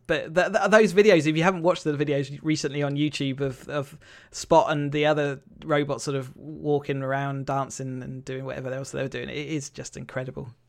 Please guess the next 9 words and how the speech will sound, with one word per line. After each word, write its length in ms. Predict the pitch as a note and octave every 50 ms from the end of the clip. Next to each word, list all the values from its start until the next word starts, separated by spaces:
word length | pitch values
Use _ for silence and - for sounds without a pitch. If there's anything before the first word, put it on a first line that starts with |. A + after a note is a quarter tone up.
| _ -
Uh, 200 | - D#2+ - -
it's 280 | - - C3+ B2+ B2+ -
proper 360 | _ _ - F3 D#3+ - C3
future 360 | - - D#3 D3+ - - B2 -
stuff, 420 | - - D3 B2 A2+ - - _ _ _ _ _ - - _ _
that's 200 | - D2 C#2+ -
for 100 | - -
sure. 260 | - - - - B2 A#2 _ _ _ _ - - - - - - _ _ _ _ _ _ _ _ _ _ _ -
Uh, 380 | G#3+ G#3+ A3 A3+ A3+ A3+ A3+